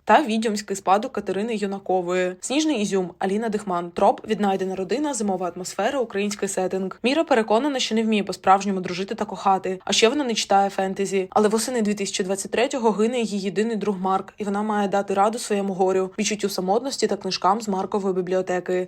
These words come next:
Її життя змінюється, коли вона намагається хоча б трішки стати такою ж, як її друг, що мав серед друзів красномовне прізвисько Ельф.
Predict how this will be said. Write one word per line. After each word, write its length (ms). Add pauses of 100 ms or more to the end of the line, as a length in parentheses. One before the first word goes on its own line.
Її 120
життя 280
змінюється, 460
коли 180
вона 120
намагається 500
хоча 200
б 40
трішки 340
стати 280
такою 360
ж, 80
як 140
її 120
друг, 280
що 140
мав 200
серед 240
друзів 300
красномовне 640
прізвисько 640
Ельф. 360